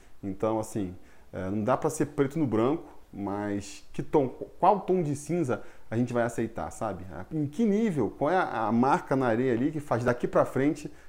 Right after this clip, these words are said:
a gente não aceita? É uma questão complexa, uma questão que, pô, gera um debate que eu acho que deve ser constante, né? Repito, e acho que o Vasco vem fazendo, né?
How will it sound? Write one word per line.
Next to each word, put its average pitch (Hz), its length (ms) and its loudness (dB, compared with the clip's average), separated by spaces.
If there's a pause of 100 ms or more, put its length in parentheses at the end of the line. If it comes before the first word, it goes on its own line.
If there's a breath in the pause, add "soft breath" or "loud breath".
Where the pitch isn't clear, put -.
(100)
a 110 80 -4
gente 123 240 0
não 135 80 4
aceita? 107 440 0 (640 soft breath)
É 110 60 -6
uma 123 120 0
questão 160 300 0
complexa, - 560 2
uma 95 180 -8
questão 117 340 -4
que, 147 160 -8
pô, 110 360 0 (360)
gera 123 340 6
um 160 80 2
debate 131 500 4
que - 60 -8
eu 156 60 4
acho 160 80 -2
que 147 80 0
deve 143 120 2
ser - 140 -2
constante, 160 640 0
né? 101 160 -6
Repito, 156 500 -2
e - 60 -4
acho - 200 -6
que - 60 -6
o 233 40 -2
Vasco 247 240 2
vem 226 140 4
fazendo, 196 460 2
né? 123 160 0